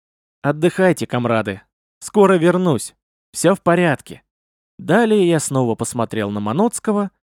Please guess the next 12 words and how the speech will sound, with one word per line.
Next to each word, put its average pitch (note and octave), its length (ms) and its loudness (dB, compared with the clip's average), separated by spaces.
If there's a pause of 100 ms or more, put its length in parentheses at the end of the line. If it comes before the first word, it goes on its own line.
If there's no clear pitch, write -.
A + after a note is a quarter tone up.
(240)
машинально A#2+ 600 0
одернул A2+ 440 -2
камуфляж, G3 680 -4 (100)
самый A3 400 0
обычный, G3+ 560 -4 (380)
сдвинул D#3+ 560 -2
кобуру A#2 380 -2
с - 100 -8
пистолетом G#3 720 -4 (100)
и C#3+ 80 -8
покинул A2 500 -8
корабль. A2 520 -6